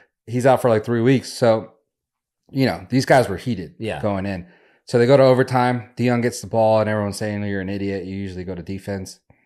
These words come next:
Speaker 1: Gets the ball, they go, they score, kick, good. Other team goes, they score, kick, good. So then double overtime.
Speaker 2: Jesus.
Speaker 1: Dion's team gets it.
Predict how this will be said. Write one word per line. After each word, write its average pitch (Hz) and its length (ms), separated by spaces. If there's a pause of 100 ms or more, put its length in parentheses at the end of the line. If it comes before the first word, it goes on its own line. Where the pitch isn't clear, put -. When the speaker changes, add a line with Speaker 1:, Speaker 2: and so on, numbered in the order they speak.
(360)
Speaker 1:
Gets 113 200
the 101 80
ball, 110 260
they 107 100
go, 104 360
they 101 140
score, 104 580 (100)
kick, 98 320 (640)
good. 92 280 (600)
Other 113 180
team 113 220
goes, 117 380 (480)
they 104 160
score, 113 340
kick, 113 340
good. 98 300 (420)
So 104 200
then 101 300 (200)
double 117 280
overtime. 90 500
Speaker 2:
Jesus. 80 400 (800)
Speaker 1:
Dion's 120 340
team 117 300
gets 117 280
it. 117 280